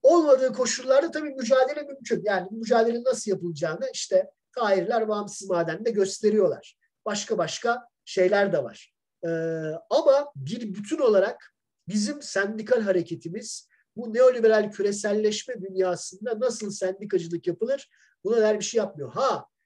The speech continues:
kurumsal, yasal, kurumsal düzenlemeler de uygun değil ama zaten yeni buna uygun yasal kuram-, kurumsal düzenleme nasıl olur?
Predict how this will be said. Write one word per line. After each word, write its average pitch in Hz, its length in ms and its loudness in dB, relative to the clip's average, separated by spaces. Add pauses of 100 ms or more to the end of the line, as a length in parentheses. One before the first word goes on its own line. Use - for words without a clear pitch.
(2000)
kurumsal, 269 680 2
yasal, 214 400 2
kurumsal 220 520 0
düzenlemeler 226 720 2
de 226 40 -6
uygun 208 380 -4
değil 330 180 -6
ama 269 280 -6 (280)
zaten 233 800 -4 (580)
yeni 233 640 -2
buna 247 280 -6
uygun 247 360 -8
yasal 262 480 2
kuram-, 240 340 -2
kurumsal 226 540 -2
düzenleme 247 580 0
nasıl 294 300 0
olur? 330 220 -4